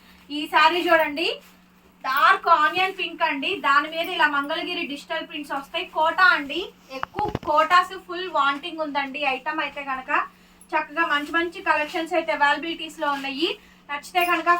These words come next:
ఫాస్ట్ గా హరి అప్ గా బుక్ చేసుకోండి శారీ. అన్ని కాంట్రాస్ట్ బ్లౌజులేనండి. ఎంత బాగా వచ్చిందో శారీ. And ఇది చూడండి అండి, కోట అంటే ఎవరైనా నమ్ముతారా?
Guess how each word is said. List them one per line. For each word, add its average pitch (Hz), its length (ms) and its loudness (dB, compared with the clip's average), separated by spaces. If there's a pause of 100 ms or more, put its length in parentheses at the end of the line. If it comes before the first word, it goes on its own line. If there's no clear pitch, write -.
ఫాస్ట్ 320 480 4
గా 262 80 6 (100)
హరి 302 300 2
అప్ - 140 -10
గా 339 140 8
బుక్ 302 220 -12
చేసుకోండి 302 460 -4 (120)
శారీ. 269 280 4 (140)
అన్ని 359 280 -4 (100)
కాంట్రాస్ట్ 311 600 4
బ్లౌజులేనండి. 269 640 -2 (480)
ఎంత 311 180 -4 (120)
బాగా 339 180 8
వచ్చిందో 349 340 2 (100)
శారీ. 254 220 2 (540)
And 254 140 -8 (100)
ఇది 277 140 -6 (100)
చూడండి 320 400 -2
అండి, 294 160 -6 (120)
కోట 285 240 4 (140)
అంటే 320 240 -2
ఎవరైనా 285 400 0
నమ్ముతారా? 294 520 2